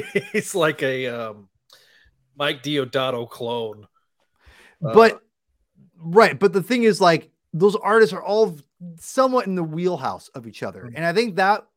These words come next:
Speaker 2: and there, I never felt when there, I knew there was a different artist, I never was taken out of it, and I think that I, but I do also, but I'll be honest,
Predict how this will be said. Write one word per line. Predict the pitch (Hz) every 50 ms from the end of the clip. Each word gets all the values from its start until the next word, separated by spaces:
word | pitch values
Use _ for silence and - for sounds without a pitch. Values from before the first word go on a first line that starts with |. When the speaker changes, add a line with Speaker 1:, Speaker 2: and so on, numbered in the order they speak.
| -
Speaker 2:
and | - 180 185 180
there, | 185 185 170 165 170 175
I | - 170
never | 175 190 208 214 233
felt | - - - 208 196 202 190
when | 175 165
there, | 165 160 165 165 165
I | 160 160
knew | 156 151 151 170 165 165 165 156 143 -
there | 151 147
was | 147 123
a | 131
different | 127 160 - 131 113 _ -
artist, | 185 208 190 147 135 - - - - - _ _ _ _ _ _ _ _ -
I | 170 180
never | 185 190 185
was | 180 175 156 -
taken | _ - - 180 180 151 147 _ _ -
out | - 160 165 160 139
of | 113
it, | 104 90 - _ _ _ _ _ _ _ _ _ _ _ -
and | 165 180
I | 175
think | 170 - - 220 233 247 226 - -
that | 202 190 175 160 160 151 - _ _ _ _ _ _ _ _ _ -
I, | 175 180 - -
but | 170 156 226
I | 220
do | 202 175 254 294
also, | 277 233 240 254 - 185
but | 180 233 196
I'll | 202 226
be | 208 220 202
honest, | 202 247 269 240 190 -